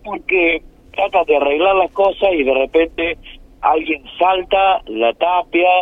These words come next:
y terminan de romperla. Están en un proyecto muy interesante para más contención de los chicos, para poder, bueno, increíble la forma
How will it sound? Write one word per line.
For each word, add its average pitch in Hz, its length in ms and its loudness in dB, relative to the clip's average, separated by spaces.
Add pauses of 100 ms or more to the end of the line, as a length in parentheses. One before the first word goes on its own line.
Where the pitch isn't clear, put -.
(440)
y 120 180 -8
terminan 151 420 0
de 139 80 0
romperla. 127 560 0
Están 156 180 -2
en 165 120 -8
un - 60 -16
proyecto 143 480 0
muy 147 120 0
interesante 147 600 -2
para 127 220 0
más 143 160 0
contención 127 460 -2
de 123 80 2
los 117 120 -2
chicos, 170 480 -2
para 123 180 0
poder, 143 340 2 (380)
bueno, 139 160 2 (180)
increíble 233 1080 0
la 139 200 0
forma 175 360 0